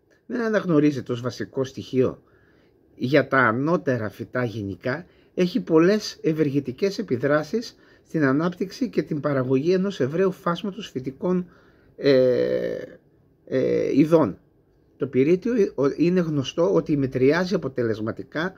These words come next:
διάφορες περιβαλλοντολογικές, ε, πιέσεις, παρένθεση στρες,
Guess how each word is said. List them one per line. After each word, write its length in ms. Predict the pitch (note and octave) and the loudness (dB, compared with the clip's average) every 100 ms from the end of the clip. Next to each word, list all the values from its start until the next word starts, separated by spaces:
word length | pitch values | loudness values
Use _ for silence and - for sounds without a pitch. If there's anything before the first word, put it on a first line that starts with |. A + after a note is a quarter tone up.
| - - - | -20 -20 -20
διάφορες 640 | - C#3 D#3 G#3+ - F3+ - | -6 2 4 4 0 -2 0
περιβαλλοντολογικές, 1400 | D3 C3+ C3+ A#2+ A#2+ A#2 A2+ A2 G#2 - D3+ A#2+ - _ _ _ _ - | -2 0 0 0 0 0 -2 -4 -10 -2 0 0 -6 _ _ _ _ -4
ε, 140 | A2+ - _ - | -4 -4 _ -2
πιέσεις, 800 | C#3+ C3 C#3 C3+ G#3+ - - _ _ _ _ _ | 4 6 6 2 -8 -10 -16 _ _ _ _ _
παρένθεση 540 | B2+ A#2+ B2 A#2+ F#2+ | -2 2 2 -2 -10
στρες, 480 | G2+ - E3 G3+ - | -14 -4 0 0 -2